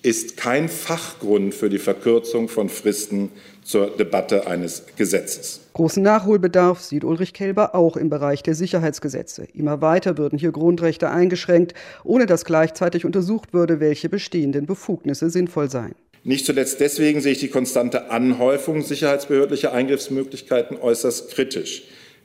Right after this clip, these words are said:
Speaker 1: Bis eine unabhängige wissenschaftliche Untersuchung der bestehenden Sicherheitsgesetze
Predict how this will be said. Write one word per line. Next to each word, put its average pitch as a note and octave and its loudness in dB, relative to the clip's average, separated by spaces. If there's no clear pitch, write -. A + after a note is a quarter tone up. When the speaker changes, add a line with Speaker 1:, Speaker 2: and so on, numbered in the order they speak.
Speaker 1:
Bis D#3 -2
eine C3 -2
unabhängige E3+ 0
wissenschaftliche C3+ -2
Untersuchung B2 -2
der A2+ 4
bestehenden D#3 -2
Sicherheitsgesetze G2 -4